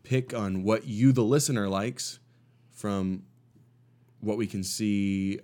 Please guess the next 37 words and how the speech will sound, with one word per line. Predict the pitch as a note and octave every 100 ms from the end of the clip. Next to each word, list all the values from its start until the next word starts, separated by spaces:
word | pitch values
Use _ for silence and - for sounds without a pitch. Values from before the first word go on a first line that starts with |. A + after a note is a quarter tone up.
| -
uh, | G2 F#2 F2+
like, | F#2+ F#2
our | F#2+
listening | A#2+ B2+ A#2 G2+ F2+
tallies | G2 F#2 F#2 F#2+ - - _ _ _
from | - G2+
people. | G2+ F#2+ G2+ A2+ - - -
And | C3+
then | D3+
also | D#3 E3 C#3 C#3+ C#3 C#3 -
just | - B2 - - B2+
the | A2
podcasts | A#2+ A2 A2 A2+ G#2+ -
in | A2 F#2+
twenty | A2+ G#2+
seventeen | - G2+ G2 - G#2+ G2
that | -
Josh | G#2 G#2 G2
and | G2+
I |
had | G2 F#2
the |
most | F#2+ F#2+ -
fun | G2 F#2 F#2
doing | G#2 F#2+ F#2 F2+ - _ _ -
and | G2+
researching. | G2+ G2 G2+ F#2 - F2+ F2 - _ _ - _ _
So | - A2
we'll | G#2 G#2+
talk | A#2 G#2
about | G#2 G2 F#2+ G2
where | G2+ F#2+
the | F#2
Stone | - G2 F#2
podcast | G2 F#2 F#2 F#2 F#2
is | F#2
headed, | G#2 G2 F#2+ -